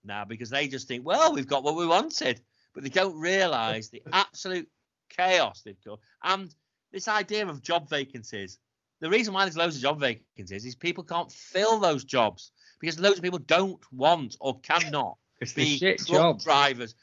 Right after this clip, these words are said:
Speaker 1: Well, can't be truck drivers.
Speaker 2: Yeah.
Speaker 1: Or there's, there's skilled labourers, and they can't get hold of the right skilled labourer because they can't get 'em off the continent to come and work in Britain.
Speaker 2: No.
Speaker 1: It's a mess.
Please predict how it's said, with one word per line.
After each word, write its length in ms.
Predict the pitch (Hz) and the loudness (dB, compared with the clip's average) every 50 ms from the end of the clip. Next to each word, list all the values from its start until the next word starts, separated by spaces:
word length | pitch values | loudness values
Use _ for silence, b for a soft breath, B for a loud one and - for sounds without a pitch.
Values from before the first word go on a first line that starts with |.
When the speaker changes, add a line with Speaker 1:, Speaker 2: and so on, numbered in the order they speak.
| _ _ - | _ _ -4
Speaker 1:
Well, 200 | 254 233 214 _ _ _ | -4 -4 -4 _ _ _
can't 280 | - 262 269 269 233 220 | -4 -4 -4 -4 -4 -6
be 120 | 247 254 | -6 -6
truck 260 | 214 - 220 214 - 165 | -6 -6 -6 -8 -8 -8
drivers. 680 | - 170 151 143 143 135 120 117 107 98 - - - _ _ _ _ _ _ - | -6 -4 -4 -4 -4 -4 -6 -8 -8 -8 -10 -12 -18 _ _ _ _ _ _ -16
Speaker 2:
Yeah. 200 | 117 98 90 85 - _ | -12 -10 -10 -12 -10 _
Speaker 1:
Or 280 | - 190 190 190 190 185 | 2 2 4 4 4 2
there's, 200 | 170 185 180 - _ _ _ _ | 0 -4 -8 -8 _ _ _ _
there's 140 | 180 180 - | -8 -6 -4
skilled 460 | - - - - 226 226 220 220 180 | -4 -4 -4 -4 -2 -2 -2 -2 -2
labourers, 600 | 208 220 233 240 247 214 190 202 175 143 127 117 - _ _ _ _ - | 0 0 2 2 0 -2 -2 0 0 0 0 -4 -8 _ _ _ _ -4
and 100 | 202 220 | -4 -4
they 40 | 214 | -2
can't 260 | - 226 220 226 214 | 0 0 0 2 2
get 120 | 196 220 - | 0 2 4
hold 260 | 214 220 226 240 208 | 6 6 6 6 4
of 40 | 196 196 | 0 -4
the 80 | 196 180 | 0 4
right 260 | 190 190 190 180 180 | 6 6 6 6 2
skilled 300 | - - 190 185 175 170 | -2 -2 -2 -2 0 2
labourer 340 | 202 208 220 214 202 190 170 | 2 2 2 2 0 -2 -4
because 280 | 175 180 - 190 180 | -6 -8 -10 -12 -12
they 80 | - 190 | -10 -12
can't 360 | - 214 208 208 208 190 180 | -8 -4 -4 -4 -4 -4 -4
get 140 | 202 196 - | -4 -4 -2
'em 100 | 185 190 | -2 -4
off 120 | 180 - | -4 -4
the 100 | - 185 | -6 -10
continent 500 | - _ - 196 202 196 - 151 147 139 - | -14 _ -4 -2 -2 -2 -4 -8 -12 -10 -10
to 60 | - | -10
come 120 | - 175 | -8 -8
and 100 | 180 175 | -4 -2
work 280 | 175 185 190 190 185 196 | -2 0 0 -2 -2 -4
in 100 | 190 185 | -6 -2
Britain. 500 | 160 220 233 247 196 208 190 143 107 - _ _ _ _ _ _ _ _ - | 0 2 4 4 4 2 -2 -4 -6 -10 _ _ _ _ _ _ _ _ -2
Speaker 2:
No. 260 | 117 120 120 117 110 - | 0 2 0 0 0 0
Speaker 1:
It's 200 | 196 - - - | 0 2 2 2
a 80 | 240 | 2
mess. 680 | 240 240 262 285 311 320 370 349 - - - - - - | 2 2 4 4 4 4 4 2 -2 -6 -8 -8 -10 -14